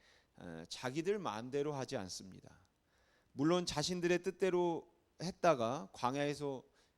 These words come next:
어, 뭐, 오랜 시간을 보내게 되고 자신들의 생각대로 되지 않았음을 불평해서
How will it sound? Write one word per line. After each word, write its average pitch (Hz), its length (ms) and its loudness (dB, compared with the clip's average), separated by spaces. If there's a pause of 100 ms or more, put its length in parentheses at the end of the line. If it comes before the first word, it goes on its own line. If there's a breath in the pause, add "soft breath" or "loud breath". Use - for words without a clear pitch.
(120)
어, 104 400 -16 (240)
뭐, 110 320 -14
오랜 151 240 2
시간을 139 400 -2
보내게 120 480 -2
되고 101 580 -8
자신들의 151 540 -4
생각대로 160 500 -2
되지 131 260 -2
않았음을 123 440 -4
불평해서 120 720 -4